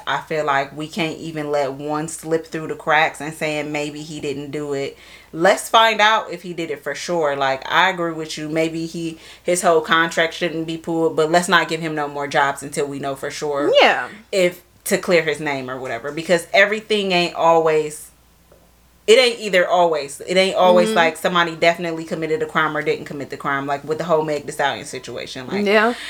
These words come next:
Speaker 1: you know what I'm saying? Like, all the time, the whole time people were saying, "Let's give Tory the benefit of doubt. I don't think he did it. I don't think he did it." And then turns out he, he did that shit.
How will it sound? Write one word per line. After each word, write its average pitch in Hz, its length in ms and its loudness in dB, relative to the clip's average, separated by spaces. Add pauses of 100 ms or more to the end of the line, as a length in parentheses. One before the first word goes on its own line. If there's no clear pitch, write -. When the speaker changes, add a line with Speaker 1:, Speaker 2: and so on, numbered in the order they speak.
(120)
Speaker 1:
you 180 120 -2
know 170 80 2
what 165 60 2
I'm 165 60 -2
saying? 160 320 4
Like, 151 220 -2
all 180 300 8
the 196 80 -2
time, 190 400 0
the 170 80 2
whole 196 260 4
time 190 280 0
people 175 260 -4
were 175 100 0
saying, 175 300 0
"Let's 170 180 0
give 180 180 -2
Tory 180 280 4
the 175 80 0
benefit 170 340 2
of 160 80 2
doubt. 156 320 4
I 151 100 4
don't 165 200 -4
think 165 160 -6
he 165 180 -12
did 156 240 2
it. 151 220 2
I 151 160 4
don't 165 120 -6
think 165 180 -8
he 170 120 -8
did 156 240 0
it." 156 240 4
And 165 260 -2
then 170 360 -2
turns 190 320 2
out 175 220 4
he, 170 340 -6
he - 340 -10
did 170 220 0
that 123 180 -2
shit. 117 220 -8